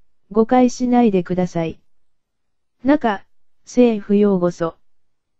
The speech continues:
百三十二想像するスラッシュ想像。日、十年後の自分を想像してみてください。中、性想像十年後まと事故。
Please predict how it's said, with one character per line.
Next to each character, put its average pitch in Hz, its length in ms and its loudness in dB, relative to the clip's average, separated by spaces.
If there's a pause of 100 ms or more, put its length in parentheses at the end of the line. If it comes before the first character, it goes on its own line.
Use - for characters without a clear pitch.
(460)
百 247 280 -4
三 285 280 2
十 247 240 4
二 220 160 0
想 262 240 6
像 277 220 4
す 240 160 -2
る 233 120 2
ス 214 160 -2
ラ 240 120 2
ッ 247 40 -2
シ - 200 -12
ュ - 20 -8
想 247 260 2
像。 151 300 -4 (1080)
日、 247 420 -4 (420)
十 247 240 2
年 294 220 2
後 285 100 4
の 277 120 2
自 214 200 2
分 262 220 2
を 240 80 4
想 240 260 4
像 254 200 4
し - 100 -6
て 208 140 -2
み 196 120 0
て 147 260 -10 (1000)
く 196 140 -6
だ 208 100 0
さ 165 200 -4
い。 160 160 -10 (1040)
中、 240 420 0 (400)
性 247 320 2
想 269 240 4
像 294 220 4
十 247 240 4
年 233 240 2
後 247 100 2
ま 208 160 0
と 208 120 0
事 196 160 -4
故。 - 240 -8